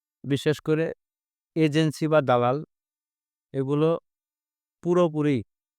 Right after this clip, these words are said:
বাদ দিয়ে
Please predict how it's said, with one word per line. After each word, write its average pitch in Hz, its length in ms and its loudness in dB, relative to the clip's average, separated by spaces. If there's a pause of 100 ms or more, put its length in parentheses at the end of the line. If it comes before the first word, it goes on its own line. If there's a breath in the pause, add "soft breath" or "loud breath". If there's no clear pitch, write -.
(2000)
বাদ 127 220 0 (100)
দিয়ে 135 200 0